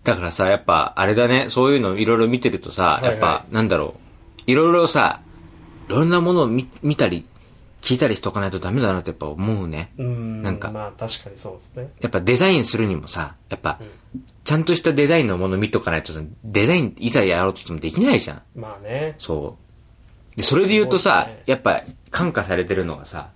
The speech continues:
Speaker 2: うん。
Speaker 1: 高木バレエさんのご友人の、
Speaker 2: はい。
Speaker 1: あの、ミスタードーナツ伝説。
Speaker 2: あー。
Speaker 1: 関明夫さん。
Speaker 2: ドーナツ伝説の。
Speaker 1: うん。の映像をよくやってるでしょ？配信したりとか。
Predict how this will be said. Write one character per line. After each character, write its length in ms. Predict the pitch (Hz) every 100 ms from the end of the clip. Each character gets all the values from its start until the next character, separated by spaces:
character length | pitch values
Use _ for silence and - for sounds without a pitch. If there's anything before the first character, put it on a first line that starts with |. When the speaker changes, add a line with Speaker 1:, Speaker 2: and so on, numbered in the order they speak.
| -
Speaker 2:
う 40 |
ん。 200 | 104 98 -
Speaker 1:
高 220 | 95 98
木 100 | 98
バ 140 | 95 104
レ 80 | 98
エ 20 |
さ 100 | 87
ん 60 | 80
の 80 |
ご 140 | 80 87
友 180 | 98 92
人 200 | 92 90
の、 240 | 85 - - -
Speaker 2:
は 140 | 113
い。 100 | 101 - - - - - -
Speaker 1:
あ 120 | 82
の、 240 | 82 78 78
ミ 140 | 101
ス 80 | -
タ 140 | 85
ー 80 | 80
ド 100 | 87
ー 100 | 87
ナ 40 |
ツ 80 | 80
伝 160 | 87 85
説。 240 | - - - - - - - - - 131
Speaker 2:
あ 760 | 135 139 135 123 117 107 95
ー。 40 | 92
Speaker 1:
関 260 | 98 - 98 -
明 80 | 87
夫 40 |
さ 80 | 110
ん。 40 | 87
Speaker 2:
ド 40 |
ー 20 |
ナ 60 | -
ツ 80 | 113
伝 140 | 113
説 300 | 113 117 -
の。 260 | 107 143 -
Speaker 1:
う 60 | 92
ん。 180 | 82 - - - - - - - 104
の 240 | 95 92
映 200 | 117 127
像 200 | 123 127
を 80 | 123
よ 180 | 135 127
く 80 | 104
や 100 | 87
っ 40 |
て 100 | 131
る 80 | 107
で 60 |
し 40 | 95
ょ？ 60 |
配 240 | 92 92 87
信 180 | 92 85
し 40 |
た 120 | 131
り 60 | 90
と 120 | 85
か。 260 | 85 76